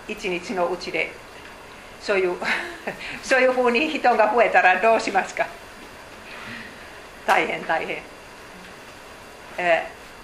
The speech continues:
ー、集まるところもないです。だから最初は神殿の中であ-、集まったんですけど、え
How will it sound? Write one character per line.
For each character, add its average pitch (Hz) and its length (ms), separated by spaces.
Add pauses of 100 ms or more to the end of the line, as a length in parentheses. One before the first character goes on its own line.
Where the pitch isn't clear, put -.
(280)
ー、 339 220
集 330 80
ま 269 120
る 240 140
と 226 140
こ 214 120
ろ 175 100
も 170 120
な 143 180
い 127 60
で - 100
す。 - 80 (760)
だ - 100
か 220 100
ら 220 100
最 349 280
初 254 140
は 262 200
神 247 260
殿 208 140
の 185 120
中 180 260
で 165 220
あ-、 208 400
集 202 80
ま 180 100
っ 170 40
た 175 100
ん - 20
で 165 100
す - 80
け 160 100
ど、 156 140 (480)
え - 240